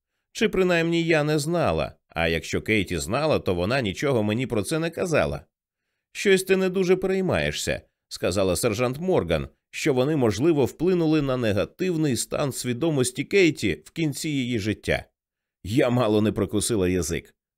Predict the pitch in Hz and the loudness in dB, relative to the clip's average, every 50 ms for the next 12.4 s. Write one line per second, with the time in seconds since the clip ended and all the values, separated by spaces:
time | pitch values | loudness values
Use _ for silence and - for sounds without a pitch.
0 | _ 78 82 127 175 190 170 135 104 82 - - 92 80 78 87 80 80 80 80 | _ -6 -2 -2 0 2 2 2 0 0 -2 -2 -2 -2 0 -2 0 0 0 0
1 | 82 82 78 73 80 87 80 67 62 - _ _ _ _ _ _ _ - - 226 | 2 0 0 0 -2 -2 -4 -4 -6 -12 _ _ _ _ _ _ _ -4 -2 0
2 | 208 202 196 180 175 175 147 127 151 123 110 92 82 80 78 73 73 73 71 - | 0 0 0 0 0 0 0 0 0 2 2 2 2 2 2 2 0 0 -2 -4
3 | - - - - - _ _ _ _ _ _ - 202 196 185 185 175 151 117 143 | -6 -6 -8 -10 -12 _ _ _ _ _ _ 0 2 2 4 4 2 0 2 2
4 | 147 139 143 165 156 139 117 - 156 156 147 - - - 147 135 135 135 123 117 | 2 2 2 2 2 0 0 0 0 0 0 0 0 -2 -2 0 0 0 -2 -2
5 | 123 156 170 160 160 123 90 85 76 - - _ _ _ _ _ - - - 180 | -2 -2 -2 0 0 0 2 2 0 -2 -6 _ _ _ _ _ -8 -6 -6 -2
6 | - - 165 165 147 139 147 151 156 - 185 139 - - - 95 87 82 - 110 | 0 0 0 2 2 2 2 0 0 -2 -2 -2 -2 0 0 -2 0 0 0 -2
7 | 98 98 110 98 73 - - - 78 62 - - _ _ _ _ _ _ _ _ | 0 0 0 0 0 -2 -2 -4 -4 -4 -4 -8 _ _ _ _ _ _ _ _
8 | _ - - 214 214 - 247 233 226 165 113 80 - - - - _ _ _ _ | _ -4 -4 -2 0 0 0 2 2 2 0 0 -2 -6 -12 -18 _ _ _ _
9 | _ _ _ _ _ _ _ _ _ - - 76 98 101 101 98 104 110 107 104 | _ _ _ _ _ _ _ _ _ -10 -4 -2 0 0 2 2 2 2 2 2
10 | 104 98 90 90 113 139 143 123 - 98 87 - - 117 104 101 104 117 117 104 | 2 2 0 0 0 0 0 0 0 -2 -2 -2 -2 -2 0 0 0 0 0 0
11 | 104 104 - - 123 104 104 107 101 - 151 143 - - - - 156 - - 78 | 0 -2 0 2 2 2 2 2 0 -2 -4 -4 -4 -6 -4 -4 -2 0 0 0
12 | 73 73 71 - - 82 - - | 0 0 -2 -2 -4 -4 -4 -6